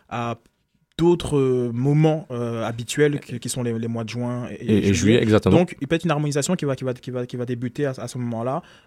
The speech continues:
Speaker 1: Euh, mais selon nous, v-, je pense que voilà, la, la, la clé de tout ça, c'est, euh, une harmonisa-, c'est des discussions au sein de ces, de ces, des instances qui régissent, euh, le football mondial.
Speaker 2: Exactement, c'est un gros travail d'organisation.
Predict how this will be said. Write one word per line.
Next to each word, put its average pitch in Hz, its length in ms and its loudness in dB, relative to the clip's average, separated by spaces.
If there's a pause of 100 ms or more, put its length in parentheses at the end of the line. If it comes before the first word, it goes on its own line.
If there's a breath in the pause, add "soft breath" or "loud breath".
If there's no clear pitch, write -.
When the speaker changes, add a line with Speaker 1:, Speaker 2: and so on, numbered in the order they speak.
Speaker 1:
Euh, 117 420 -4
mais 123 160 0
selon 143 280 2
nous, 160 160 4
v-, 120 240 -8
je 120 80 -8
pense 160 320 -2
que - 120 -8
voilà, 123 240 0
la, 113 220 -6
la, 113 160 -6
la 123 100 -4
clé 160 200 0
de 151 60 -4
tout 139 120 -8
ça, 151 400 0
c'est, - 460 -2 (320 soft breath)
euh, 117 400 -6
une 120 180 -2
harmonisa-, 123 480 -2
c'est 165 320 4
des 127 120 -4
discussions 160 680 -2
au 143 80 0
sein 151 240 -2
de 131 80 -2
ces, 123 160 -8
de 123 100 -10
ces, 123 80 -6
des 117 160 -6
instances 147 420 -2
qui 123 120 -8
régissent, 131 400 -4
euh, 113 120 -6
le 117 100 -6
football 120 420 -6
mondial. 113 260 -8 (300 soft breath)
Speaker 2:
Exactement, 127 320 10
c'est 135 120 6
un 120 60 8
gros 139 140 10
travail 143 180 10
d'organisation. 123 600 8